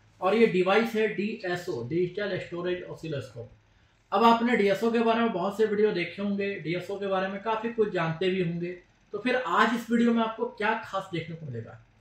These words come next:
जानना चाहते हैं, देखना चाहते हैं? चलिए आपको दिखाते हैं। आप देख पा रहे होंगे वीडियो में आपको एक box नजर आ रहा है और इस box पर एक नाम नजर आ रहा है, सिगलेंट।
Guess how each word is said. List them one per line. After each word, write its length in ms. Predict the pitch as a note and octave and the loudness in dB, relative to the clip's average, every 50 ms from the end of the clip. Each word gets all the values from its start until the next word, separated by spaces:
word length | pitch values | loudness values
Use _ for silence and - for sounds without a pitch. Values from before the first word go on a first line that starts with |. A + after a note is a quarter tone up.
| - | -8
जानना 260 | C#3+ D#3 D#3 F3 G3+ | -4 -2 -2 0 -2
चाहते 340 | G3+ G3+ A3 G#3+ - - A3 | -2 -2 -2 -2 -2 -2 -4
हैं, 240 | A3 A#3 - - _ _ _ _ _ _ _ _ _ - C#3+ | -4 -6 -6 -14 _ _ _ _ _ _ _ _ _ -4 -2
देखना 260 | D#3 D#3 E3+ F#3+ G3+ | -2 -2 0 -2 -2
चाहते 320 | G3 G#3+ G3+ G3 G3+ G#3+ | -2 -2 -2 -2 -2 -4
हैं? 120 | A3+ A3+ - | -8 -8 -6
चलिए 200 | - G#3 G#3 G3 | -4 -2 -2 -2
आपको 240 | F3+ - - D3+ | -2 -4 -4 -8
दिखाते 340 | - - - A2+ - - - | -8 -8 -10 -12 -14 -14 -16
हैं। 120 | - - - - _ _ _ _ _ _ _ _ - | -20 -20 -20 -20 _ _ _ _ _ _ _ _ 2
आप 240 | - A3 A3+ G3 E3+ | 4 4 4 4 4
देख 220 | F#3 G#3+ A3 - - | 4 2 2 4 4
पा 120 | A3+ G#3+ G#3+ | 6 6 6
रहे 100 | A3+ A3+ | 6 4
होंगे 220 | A3+ - A3+ A#3 | 0 0 2 2
वीडियो 300 | G3+ F3+ F#3+ F#3+ G3+ G#3 | 4 4 2 2 2 2
में 100 | G#3 G#3 G3+ | 2 2 2
आपको 240 | G3 G3 - G3 | 0 0 -2 -2
एक 200 | G3 F#3+ - - | -2 -2 -2 0
box 280 | E3 E3+ F3 F3 - - | 0 0 0 0 -2 -4
नजर 220 | F#3+ F3+ F#3+ F3+ | -6 -4 -4 -2
आ 120 | F3+ F3+ F3 | -2 0 0
रहा 100 | F3 F#3 | -2 -2
है 80 | A3 - - - - - - | -4 -8 -10 -12 -14 -14 -8
और 200 | D#3+ D#3 D#3 F3 | -4 -2 0 0
इस 280 | F3+ D#3+ - - - _ - | 0 -2 -6 -10 -14 _ -6
box 240 | D3+ D#3+ F3 - - | -4 -4 -4 -4 -8
पर 220 | - - C3+ B2 | -12 -10 -10 -8
एक 200 | C3 D3+ D#3 - | -8 -8 -10 -10
नाम 320 | D3 C#3+ D3 D#3 E3 E3+ E3 | -10 -10 -8 -6 -4 -4 -4
नजर 140 | D#3+ E3+ E3 | -4 -2 -2
आ 140 | D#3+ D#3+ | -2 -2
रहा 100 | D#3+ F3 | -2 -4
है, 60 | G3+ G3 | -6 -8
सिगलेंट। 580 | - - - E3+ D#3 D3+ B2+ A2 G2+ - - | -10 -10 -8 -6 -6 -4 -6 -8 -10 -14 -16